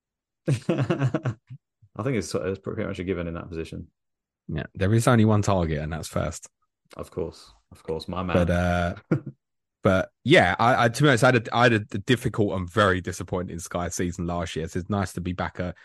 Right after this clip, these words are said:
Speaker 2: amongst it and in the conversation. But I've got some doing to, to catch you, Luke. Pleasure as always.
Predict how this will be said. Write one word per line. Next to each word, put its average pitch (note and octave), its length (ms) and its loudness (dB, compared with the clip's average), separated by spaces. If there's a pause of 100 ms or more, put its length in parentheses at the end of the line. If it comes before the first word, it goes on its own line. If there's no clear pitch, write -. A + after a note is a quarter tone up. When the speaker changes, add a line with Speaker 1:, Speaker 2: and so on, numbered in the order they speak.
(240)
Speaker 2:
amongst F#2 480 -4
it F2+ 120 -4
and F#2+ 100 -4
in F2 100 0
the E2 80 -2
conversation. F2 720 -2
But D#2+ 100 -4
I've G2 120 -6
got - 140 -6
some G2 160 -4
doing F#2+ 260 -2
to, F#2 240 -4 (680)
to - 100 -6
catch - 340 -6
you, D#2+ 140 -4 (100)
Luke. G2+ 260 -2 (340)
Pleasure F2+ 420 0
as G2+ 120 -4
always. F#2 420 -2